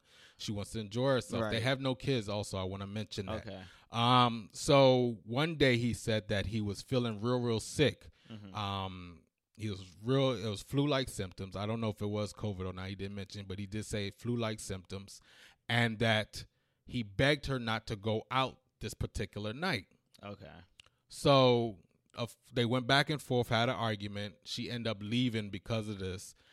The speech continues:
Speaker 1: and going out with her friends.
Speaker 2: Mm-hmm.
Speaker 1: Uh, unfortunately, that night, she ended up getting rape.
Speaker 2: Mm-hmm.
Speaker 1: Um,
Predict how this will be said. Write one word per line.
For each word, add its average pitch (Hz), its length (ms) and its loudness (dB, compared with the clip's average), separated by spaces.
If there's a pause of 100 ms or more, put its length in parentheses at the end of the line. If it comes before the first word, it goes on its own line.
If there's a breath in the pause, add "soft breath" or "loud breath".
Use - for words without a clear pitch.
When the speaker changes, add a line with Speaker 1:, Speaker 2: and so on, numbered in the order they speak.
(200 soft breath)
Speaker 1:
and 110 180 -6
going 107 540 -2
out 107 300 0
with 107 120 -4
her 107 80 -2
friends. 113 640 -2 (100)
Speaker 2:
Mm-hmm. 107 160 -14 (200)
Speaker 1:
Uh, 107 500 0 (180)
unfortunately, 135 840 0
that 107 180 2
night, 104 340 -2
she 117 540 -4 (100)
ended 110 200 -8
up 104 160 -8
getting 107 320 -6
rape. 90 360 -6 (300)
Speaker 2:
Mm-hmm. 95 560 -14
Speaker 1:
Um, 92 680 -4